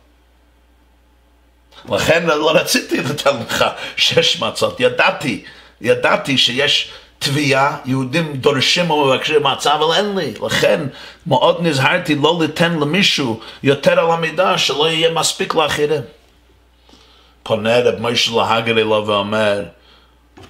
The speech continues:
ולכבודו, לאדמו"ר מסקולן, נשאר מצה בשביל עצמו, בשביל הסדר הערב?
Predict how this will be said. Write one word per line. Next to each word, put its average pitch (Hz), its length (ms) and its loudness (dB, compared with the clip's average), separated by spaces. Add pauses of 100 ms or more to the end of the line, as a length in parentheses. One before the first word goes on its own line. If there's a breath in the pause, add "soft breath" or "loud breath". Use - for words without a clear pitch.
(120)
ולכבודו, 107 880 0
לאדמו"ר 98 380 0
מסקולן, 117 640 -4
נשאר 135 500 0
מצה 135 540 -2 (380 loud breath)
בשביל - 340 2
עצמו, 117 400 0
בשביל 123 360 -2
הסדר 113 560 0
הערב? 120 440 -2